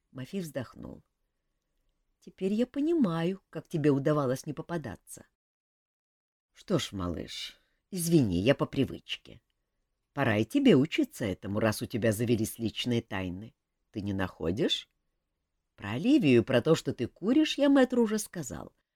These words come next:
так что не вздумай это отрицать. Напротив, признай это с максимально возможным достоинством и попытайся дать понять, что ты уже имеешь право на собственное мнение в подобных вопросах.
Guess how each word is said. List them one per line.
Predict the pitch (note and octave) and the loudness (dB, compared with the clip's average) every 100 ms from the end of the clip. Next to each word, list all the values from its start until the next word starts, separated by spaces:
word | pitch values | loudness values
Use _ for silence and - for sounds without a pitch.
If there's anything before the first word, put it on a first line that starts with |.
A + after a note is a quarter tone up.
| _ _ | _ _
так | C3+ | -8
что | - D#3+ | -4 4
не | F3 | 4
вздумай | D#3 B2+ A#2 G#2 | 4 4 2 2
это | F#2+ F#2 | -2 -4
отрицать. | F2 - F#2+ - - _ _ _ _ _ _ _ _ | -8 -8 -12 -12 -16 _ _ _ _ _ _ _ _
Напротив, | - - C#3+ D3+ C3 - | -20 -6 -4 -2 -4 -4
признай | A#2 G#2+ G#2+ C3 A#2 | -2 -2 2 4 6
это | D#3 - | 4 0
с | C4+ - | -8 0
максимально | C#3+ - - A#2+ G#2+ D#3+ A#3+ E3 | 0 0 0 2 6 8 8 6
возможным | B2+ A#2+ C#3 D#3+ F#3+ | 4 4 2 2 -4
достоинством | F#3 F#3 - F2+ - - - - _ _ _ _ _ - | -6 -10 -8 -8 -8 -14 -18 -20 _ _ _ _ _ -6
и | |
попытайся | G4 G#4 G4 C#4+ C3 A2+ C3+ | -2 0 0 2 2 2 0
дать | B2 C3+ - - | 4 2 2 -2
понять, | B2+ D3 C4 F4 | 0 4 2 0
что | - E3+ | -2 -2
ты | - F3+ | 0 4
уже | C4 D4+ F4 | 6 6 4
имеешь | - G4 D#4+ D3+ A2+ G#2 | 2 -2 2 4 4 0
право | - A#2 G#2+ | -6 0 0
на | A2+ | 0
собственное | A2 A#2 - - G#2 A2 | -2 -6 -10 -18 -6 -2
мнение | G#2+ A#2+ A3+ E4 | 0 4 4 4
в | - | 0
подобных | A#2+ A2 A2+ D#3 - | -4 -2 -4 -8 -12
вопросах. | A2 - F2+ - - _ | -16 -14 -16 -18 -20 _